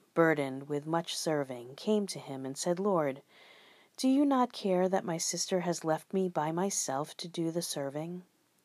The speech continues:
Tell her to help me." The Lord said in re-, to her in reply, "Martha,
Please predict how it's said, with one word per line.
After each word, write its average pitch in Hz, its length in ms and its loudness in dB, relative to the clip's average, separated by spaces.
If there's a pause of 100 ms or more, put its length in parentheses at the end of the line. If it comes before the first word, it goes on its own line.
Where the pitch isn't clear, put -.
(380)
Tell 381 220 4
her 240 140 2
to 175 60 4
help - 380 -4
me." 127 340 -12 (1300)
The 190 100 -2
Lord 180 360 4
said 170 220 -2
in 160 140 -2
re-, 156 160 -6 (400)
to 165 160 -4
her 156 200 -4
in 151 140 -4
reply, 131 600 -8 (800)
"Martha, 165 720 -4